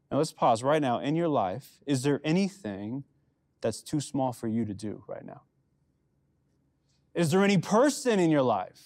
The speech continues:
that's beneath you, that you're unwilling to serve? I remember a number of years ago when I had the privilege of pastoring at Palm Avenue,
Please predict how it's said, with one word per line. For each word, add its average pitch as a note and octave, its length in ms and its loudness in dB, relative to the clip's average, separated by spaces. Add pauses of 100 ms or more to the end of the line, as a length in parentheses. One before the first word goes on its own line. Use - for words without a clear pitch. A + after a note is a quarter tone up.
(1160)
that's A#2+ 180 -2
beneath G#2+ 500 -6
you, - 160 -20 (1000)
that A2 160 -8
you're A#2+ 100 0
unwilling A2+ 420 -2
to G#2 60 -8
serve? G2 360 -8 (640)
I - 1200 -18
remember D3 200 4
a C#3+ 40 4
number D3 160 4
of C#3+ 60 4
years D3 160 2
ago C3 280 2
when B2+ 120 2
I C3 80 0
had C3 140 2
the A#2+ 40 -4
privilege C3 460 -2
of A#2 160 -2
pastoring B2+ 500 -2
at A2 120 -6
Palm A#2+ 240 0
Avenue, A#2 500 0